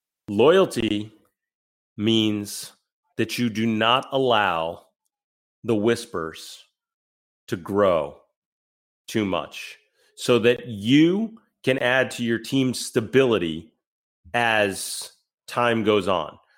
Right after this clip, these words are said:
Because I think such a critical point is team, star players now have so much control. And that's a great thing. I think you and I are both in favor of, of players, and not even star players, even, even good players have now control about their own destiny,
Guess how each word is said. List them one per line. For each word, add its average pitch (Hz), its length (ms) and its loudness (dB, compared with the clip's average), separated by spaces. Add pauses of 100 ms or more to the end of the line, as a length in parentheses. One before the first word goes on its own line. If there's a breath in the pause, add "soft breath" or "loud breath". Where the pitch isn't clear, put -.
(100)
Because 127 240 0
I 131 80 6
think 135 180 0
such 139 220 -6
a - 60 -8
critical 196 480 -2
point 104 500 -6 (1000)
is 113 640 0 (600)
team, 160 500 -2 (120)
star 170 340 4
players 127 540 0
now 113 200 -2
have 107 220 -4
so 147 300 -2
much 160 240 -4
control. 123 680 -6 (200)
And 139 120 2
that's 175 180 2
a 180 40 2
great 156 420 0
thing. 107 320 0
I 104 80 -2
think 120 240 -6
you 135 120 0
and 123 100 0
I 123 100 2
are 117 140 4
both 117 300 -2
in 107 140 -4
favor 104 420 -2
of, 92 140 -6
of - 200 -8
players, 123 300 0
and 185 100 2
not 226 140 4
even 226 140 0
star 220 280 4
players, 90 400 -4
even, 143 300 -2
even 147 320 -4
good 175 300 2
players 87 420 -2
have 110 180 2
now 110 200 2
control 101 460 -4
about 90 240 -2
their 101 140 0
own 107 140 0
destiny, 101 540 -2